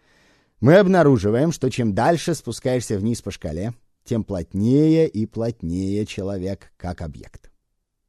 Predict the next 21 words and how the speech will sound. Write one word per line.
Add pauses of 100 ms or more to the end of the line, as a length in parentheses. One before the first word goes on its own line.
(840)
Этого
можно
ожидать,
поскольку
его
пространство
все
хуже
и
хуже
организовано, (480)
и
у
него
становится
все
меньше
и
меньше
свободного
пространства,